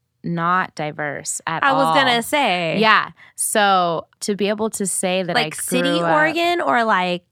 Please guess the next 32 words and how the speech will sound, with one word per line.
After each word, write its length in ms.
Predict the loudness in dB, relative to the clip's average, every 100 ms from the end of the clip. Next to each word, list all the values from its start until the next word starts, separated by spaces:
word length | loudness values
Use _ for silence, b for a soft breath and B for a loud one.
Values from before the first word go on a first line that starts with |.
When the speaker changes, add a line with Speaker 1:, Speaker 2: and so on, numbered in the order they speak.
| -6
Speaker 1:
City 340 | -2 0 0
Oregon. 280 | -2 -2 0
Speaker 2:
like, 440 | 2 2 -2 -4
Speaker 1:
No, 100 | -2
Speaker 2:
Dairy 340 | 2 2 2 -2
Farm, 540 | 0 2 4 2 -2 0
Oregon? 320 | 2 2 2
Speaker 1:
No, 360 | 0 0 -2 -4
like, 320 | -6 -8 -8
University 580 | -6 -4 -4 -6 -6 -6
of 100 | -4
Oregon, 380 | -4 -4 -4 -4 -4 -6 -10
Speaker 2:
Okay. 40 |
Speaker 1:
College 480 | -6 -4 -2 -6 -10
Town, 640 | -6 -4 -4 -4 -6 -6
and 160 | -6 -8
then 140 | -8
Portland. 640 | -8 -8 -6 -10 -8 -8 -8
I 80 | -6
was 120 | -6
in 120 | -6 -6
both. 260 | -8 -8
My 80 | -10
dad 240 | -8 -8
lived 160 | -10 -12
in 60 | -12
Portland. 300 | -10 -8 -10
My 60 |
mom 200 | -8 -10
was 140 | -10 -10
in 100 | -10
Eugene. 420 | -10 -10 -10